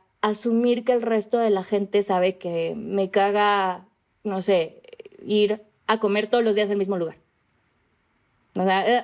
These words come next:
es algo muy tonto, pero lo primero que se me ocurrió. ¿no? Pero si no hablo,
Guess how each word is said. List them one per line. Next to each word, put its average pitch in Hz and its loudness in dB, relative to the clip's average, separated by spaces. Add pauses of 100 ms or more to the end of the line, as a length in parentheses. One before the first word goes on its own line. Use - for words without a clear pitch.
es 240 0
algo 240 0
muy 202 -2
tonto, - -10
pero 175 -2
lo 185 2
primero 185 -4
que - -12
se - -6
me 165 -10
ocurrió. - -14 (920)
¿no? 196 -4
Pero 247 2
si 285 -2
no 302 2
hablo, 269 -2